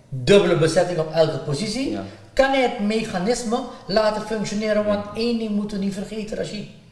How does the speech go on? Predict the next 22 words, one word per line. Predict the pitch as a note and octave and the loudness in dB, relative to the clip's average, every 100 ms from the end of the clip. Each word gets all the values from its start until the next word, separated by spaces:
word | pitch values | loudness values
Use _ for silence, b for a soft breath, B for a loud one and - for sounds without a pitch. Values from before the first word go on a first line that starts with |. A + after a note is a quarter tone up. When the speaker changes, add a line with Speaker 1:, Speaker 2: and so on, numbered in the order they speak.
| - b b b b | -20 b b b b
Speaker 1:
Hij | G#3 | 0
hoeft | G#3+ A#3 | 2 0
ze | - | 0
niet | A3+ - | -2 2
te | |
leren | A3+ A3 A3 | 4 4 2
voetballen. | - D#4+ E4+ A3 - - G#2 | -2 -2 2 2 2 -6 -8
Speaker 2:
Nee. | F#2 - | -10 -8
Speaker 1:
Want | - D#3+ | -2 0
ze | F3 | 0
voetballen | - - D#4+ - B3 A#3 | -2 -2 -2 4 8 8
al | G#3 F#3+ E3+ | 8 8 8
bij | F3 D3 | 6 6
hun | C#3+ | 2
club. | - G#3 - G#2+ | 4 2 2 -2
Speaker 2:
Juist. | G2+ E2+ E2+ - | -6 -6 -10 -8
Speaker 1:
Het | - | -6
systeem | - C#3+ - F#3+ A3+ | -4 -6 0 2 4
dat | A3+ A#3+ | 6 6
hij | A3+ | 4
wil | G#3+ | 2
spelen, | - A3+ G#3+ G#3 | 0 0 2 0